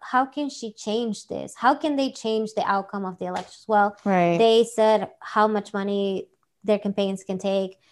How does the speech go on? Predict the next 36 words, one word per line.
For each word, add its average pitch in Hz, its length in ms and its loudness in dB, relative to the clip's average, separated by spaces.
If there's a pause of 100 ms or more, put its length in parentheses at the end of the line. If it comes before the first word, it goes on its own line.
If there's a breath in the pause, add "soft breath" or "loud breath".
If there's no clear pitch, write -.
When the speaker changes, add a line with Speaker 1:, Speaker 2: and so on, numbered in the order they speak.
(140 soft breath)
Speaker 1:
what 208 200 2
kind 208 140 -2
of 185 80 -2
voting 196 380 0
model 185 360 -4
we're 190 180 -6
gonna 180 140 -6
have, 180 460 0 (340 soft breath)
who 240 180 4
runs 190 340 -2
the 202 100 -2
elections. 196 640 -4
And 220 180 0
now, 240 480 6
to 208 140 -12
top 226 240 0
it 226 80 0
all 214 500 2
with 202 160 -4
the 185 60 -12
cherry 226 360 -2
on 190 200 -6
top, 214 440 0
is 196 300 -2 (240 soft breath)
what 220 300 0
the 226 100 0
maps 208 400 -4
will 190 160 -6
look 185 300 -4
like, - 300 -6 (380)
who 294 220 6
gets 220 280 0
to 208 140 -2
vote 202 340 4
on - 180 -10
it. - 120 -14